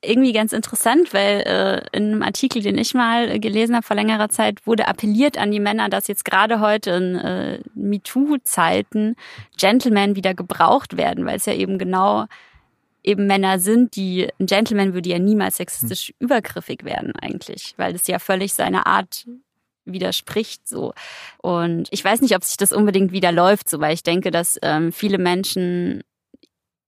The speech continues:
Speaker 1: ihren Charakter in Social Media so zeigen, wie er auch ist. Und du kannst ja eben, wenn du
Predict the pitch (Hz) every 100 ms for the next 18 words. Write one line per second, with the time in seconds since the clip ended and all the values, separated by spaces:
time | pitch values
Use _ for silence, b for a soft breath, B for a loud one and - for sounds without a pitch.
0 | _ 208 190 190 180 208 269 240 220 240
1 | 233 - - 226 247 220 240 220 214 208
2 | 190 190 - 214 202 202 196 180 175 185
3 | 190 202 196 180 175 180 - 202 269 -
4 | 180 180 - 190 196 190 180 180 180 170
5 | - 175 185 180 175 180